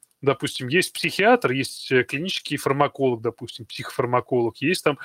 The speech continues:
психолог, вот они все как-то работают друг с другом, там психиатр отправляет к психологу, он там смотрит эмоциональным какие-то всякие когнитивные вещи, присылает обратно к психиатру уже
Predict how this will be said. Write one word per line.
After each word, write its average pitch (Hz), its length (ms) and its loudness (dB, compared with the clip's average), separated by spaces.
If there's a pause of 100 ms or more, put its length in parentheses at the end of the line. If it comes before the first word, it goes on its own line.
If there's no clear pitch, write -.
(260)
психолог, 139 640 4
вот 123 140 4
они 147 140 2
все - 180 -2
как-то - 260 0
работают 127 520 0 (300)
друг 139 240 2
с 120 60 -6
другом, 156 560 6
там 113 180 -2
психиатр 139 420 2
отправляет 131 420 2
к - 40 -18
психологу, 123 600 2
он 117 100 -10
там 113 220 -6 (480)
смотрит 131 500 2
эмоциональным 135 800 2
какие-то 127 440 -2
всякие 135 320 -2
когнитивные 135 600 0
вещи, 131 320 2
присылает 131 440 2
обратно 127 340 2
к - 40 -16
психиатру 123 520 -2
уже 117 260 2